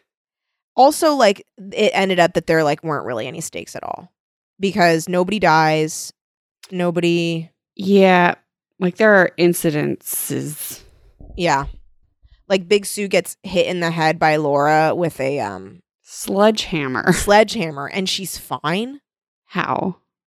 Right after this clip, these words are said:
Speaker 1: How? How?
Speaker 2: Mm-hmm.
Speaker 1: And then they're like, "Oh, surprise, Brad's brother, we, we found a medication that will treat his ailments." Um, and n-, now
Speaker 2: It's
Speaker 1: it's
Speaker 2: so,
Speaker 1: fine.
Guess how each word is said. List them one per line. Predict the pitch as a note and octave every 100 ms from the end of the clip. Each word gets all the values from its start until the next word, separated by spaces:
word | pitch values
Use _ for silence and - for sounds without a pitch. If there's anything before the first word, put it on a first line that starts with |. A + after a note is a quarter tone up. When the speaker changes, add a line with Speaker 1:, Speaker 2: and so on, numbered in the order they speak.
| _
Speaker 1:
How? | - G3 A#3+ F#3+ - - - _ _ _ _ _
How? | - A3+ A3+ A3 D3+ - - _ _ _ _ _ -
Speaker 2:
Mm-hmm. | F#3+ F#3 F#3
Speaker 1:
And |
then | B3
they're | C4 C4
like, | A#3+ -
"Oh, | D#4 D#4+
surprise, | - C4+ _ C4 C4 B3+ B3 B3 B3 - _ G#3
Brad's | G#3 A3+ G3+
brother, | A3 A3 A3 G#3+ F#3+
we, | F#3+
we | - G3+ G3+
found | G3+ G3
a | G#3
medication | G3 F#3+ G3 F#3 G#3 F#3+
that | D3
will | F3+
treat | - - G3 G3
his | F3+ E3 - - - - - _ _
ailments." | - G3 G3+ G3+ D3+ D3 - - - - - - - -
Um, | F3+ F3 E3 E3
and | F#3+ F#3 F3+
n-, | B2 F#3 _ -
now | F#3+ F3+ F3+ F#3+ - -
Speaker 2:
It's | B3+ - -
Speaker 1:
it's | G3
Speaker 2:
so, | C4 B3+
Speaker 1:
fine. | G#3 F#3+ A2+ D2 F#3+